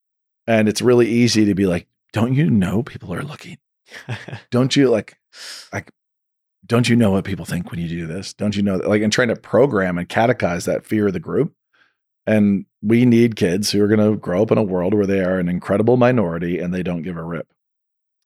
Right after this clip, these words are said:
Speaker 2: Yep.
Speaker 1: They just don't care. And it's fine. They're totally comfortable being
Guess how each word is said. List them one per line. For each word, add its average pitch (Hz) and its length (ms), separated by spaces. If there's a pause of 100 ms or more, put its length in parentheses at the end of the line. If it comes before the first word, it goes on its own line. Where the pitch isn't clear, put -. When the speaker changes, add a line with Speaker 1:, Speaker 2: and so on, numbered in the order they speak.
(240)
Speaker 2:
Yep. 107 100
Speaker 1:
They 107 80
just 92 240
don't 98 320
care. 82 380 (240)
And 98 160
it's 85 160
fine. 82 520 (520)
They're 101 360
totally 135 360
comfortable 107 580 (180)
being 98 540